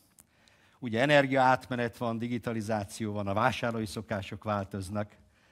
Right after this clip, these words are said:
A vállalatvezetés sosem volt egy könnyű dolog, mindig érdekes volt, mindig rengeteg lehetőséget adott.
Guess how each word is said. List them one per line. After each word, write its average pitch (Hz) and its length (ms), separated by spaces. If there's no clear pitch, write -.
A 117 60
vállalatvezetés 160 1120
sosem 160 340
volt 131 180
egy 127 120
könnyű 160 320
dolog, 113 420
mindig 127 260
érdekes 131 520
volt, 147 280
mindig 110 260
rengeteg 120 500
lehetőséget 117 800
adott. 139 440